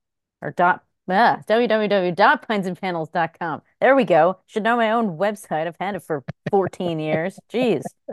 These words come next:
Speaker 1: And you, Don?
Speaker 2: Uh, I am at the Dawn of Beer on X, Threads, and Instagram. And people can drop me an email at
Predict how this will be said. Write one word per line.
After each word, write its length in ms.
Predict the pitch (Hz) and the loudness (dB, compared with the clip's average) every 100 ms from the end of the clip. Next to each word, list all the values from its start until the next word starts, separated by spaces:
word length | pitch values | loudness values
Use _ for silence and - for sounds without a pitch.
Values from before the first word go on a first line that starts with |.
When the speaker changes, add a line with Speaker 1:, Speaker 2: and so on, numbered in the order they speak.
| - - | -12 0
Speaker 1:
And 180 | 208 233 | 4 6
you, 180 | 277 | 6
Don? 460 | 254 269 277 302 320 _ _ _ _ _ _ _ - - | 4 2 0 -6 -12 _ _ _ _ _ _ _ -20 -8
Speaker 2:
Uh, 460 | 107 113 107 101 95 | -4 0 0 0 0
I 380 | 104 110 123 139 | 0 0 0 0
am 640 | 113 107 107 104 98 92 90 | -2 -2 0 -2 -4 -4 -6
at 280 | 127 120 - | -6 -6 -6
the 100 | 110 | -4
Dawn 200 | 110 110 | -2 -2
of 100 | 101 | -2
Beer 360 | 107 120 143 160 | -4 -2 -4 -4
on 320 | 98 90 87 | -6 -8 -8
X, 380 | 104 104 - - - | -8 -8 -10 -20 -6
Threads, 400 | 107 104 92 98 | -2 -2 -4 -8
and 180 | 85 | -6
Instagram. 720 | 92 113 - 120 123 139 135 - - - _ - | -6 -6 -6 -4 0 0 -2 -6 -18 -20 _ -8
And 280 | 92 87 87 | -4 -4 -6
people 200 | 110 101 | -8 -8
can 120 | 90 | -4
drop 200 | 104 110 | -4 -2
me 120 | 107 | -2
an 80 | 107 | -2
email 480 | 107 120 131 139 - | -2 -2 0 -2 -6
at 280 | 92 92 | -8 -8